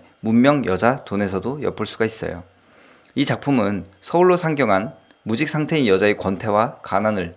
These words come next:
보도록 하는 작품인데요. 그래서 이 사회가 여성에게도 충분히 문명화된 세계냐고 묻는 작품이에요. 막말로 완벽히 가난에 내몰린 여자들은 왕왕 자신의 몸을 파는 선택을 하고 말잖아요. 그 순간 여성에게 문명은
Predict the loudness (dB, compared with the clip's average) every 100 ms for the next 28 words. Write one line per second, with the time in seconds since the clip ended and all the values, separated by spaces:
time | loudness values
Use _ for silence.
0 | -6 0 0 0 -2 -2 -4 -6 -6 -6
1 | -2 -2 -2 -6 -20 -20 _ _ _ 0
2 | 2 4 4 2 4 6 6 4 2 -6
3 | -20 0 2 4 4 2 0 -2 -2 -2
4 | 0 0 2 2 4 2 2 0 0 0
5 | 0 -2 -2 -2 -4 -8 -6 -4 -4 -4
6 | -6 -8 -12 _ _ _ -20 _ 0 4
7 | 6 6 4 0 -8 -20 _ 4 6 4
8 | 2 0 2 4 4 4 2 2 0 2
9 | 2 0 -2 -2 -2 0 0 0 -4 -12
10 | 0 4 4 2 -2 -8 -16 -6 -2 2
11 | 2 2 2 2 2 2 2 0 -2 0
12 | 0 0 -2 -2 -4 -4 -2 0 -2 -4
13 | -20 -20 _ -2 0 2 4 4 4 2
14 | 2 0 -2 0 0 0 -4 -6